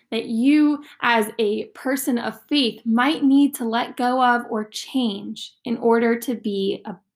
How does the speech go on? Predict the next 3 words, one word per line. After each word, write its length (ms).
better, 580
loving 640
neighbor. 500